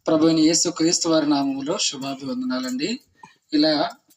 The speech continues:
అనేక దూర ప్రాంతాల నుంచి అనేక మంది దైవజనులము కలిసి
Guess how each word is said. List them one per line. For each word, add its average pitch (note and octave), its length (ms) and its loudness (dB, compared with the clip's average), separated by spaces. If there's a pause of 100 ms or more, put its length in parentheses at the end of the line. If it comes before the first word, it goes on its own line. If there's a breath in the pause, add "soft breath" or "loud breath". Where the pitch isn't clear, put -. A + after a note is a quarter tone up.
(140)
అనేక E3+ 340 0
దూర D3+ 280 0
ప్రాంతాల C#3 480 -4
నుంచి C3+ 480 -2 (360)
అనేక E3 340 2
మంది D3+ 260 2
దైవజనులము C#3 600 -4
కలిసి C#3+ 500 -4